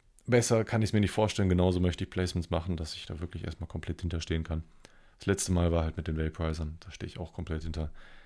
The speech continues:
Ich will niemals Werbung machen für irgendeine Scheiße, Mann. Ich hätte schon sehr, sehr viel Geld mitnehmen können. Will ich aber nicht. Ich möchte dahinter stehen, weil dieses Projekt, was, was YouTube angeht, möchte ich eigentlich so gut wie es geht komplett unentgeltlich machen. Ich kriege gar keinen Cent durch YouTube.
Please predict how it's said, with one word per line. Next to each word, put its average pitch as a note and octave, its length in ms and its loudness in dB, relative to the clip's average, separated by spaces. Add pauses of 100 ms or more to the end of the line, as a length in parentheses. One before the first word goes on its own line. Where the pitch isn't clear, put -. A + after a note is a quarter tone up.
(540)
Ich - 200 -16
will E2 140 2
niemals E2 540 0
Werbung F2 280 -4
machen F2 220 -8
für - 100 -12
irgendeine A#2+ 300 -14
Scheiße, - 340 -12
Mann. - 180 -12 (280)
Ich - 120 -8
hätte G2+ 100 -2
schon F#2 140 0
sehr, G2+ 220 6
sehr G#2 120 4
viel F#2+ 160 -2
Geld G2+ 220 4
mitnehmen G2 340 -2
können. F2 280 2 (1080)
Will G#2 140 6
ich G2+ 120 4
aber F2+ 120 4
nicht. F2 340 0 (140)
Ich - 160 -10
möchte D#2+ 240 -2
dahinter D#2 220 -2
stehen, D#2+ 360 -6
weil D#2+ 280 -8 (400)
dieses E2 320 -6
Projekt, - 580 -2
was, - 380 -8
was D#2+ 160 -4
YouTube G2+ 280 -2
angeht, F2 400 -4 (540)
möchte F#2 280 0
ich - 160 -10
eigentlich E2+ 320 -4
so F#2 120 -4
gut A2 200 -2
wie G#2+ 60 -4
es - 80 -6
geht - 200 -4
komplett A2 380 0
unentgeltlich G#2 600 0
machen. E2 240 -2
Ich - 80 -14
kriege - 200 -10
gar E2+ 80 -10
keinen D#2+ 200 -4
Cent D#2+ 220 -4
durch D#2+ 120 -12
YouTube. E2+ 300 -6